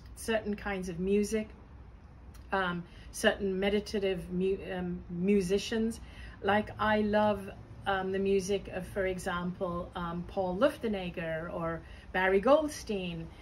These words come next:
And, um, there is, there are some other musicians, like, there's one called Deuter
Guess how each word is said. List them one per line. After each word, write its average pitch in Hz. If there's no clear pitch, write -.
And, 196
um, 180
there 202
is, 185
there 196
are 185
some 190
other 196
musicians, 190
like, 175
there's 180
one 185
called 175
Deuter 208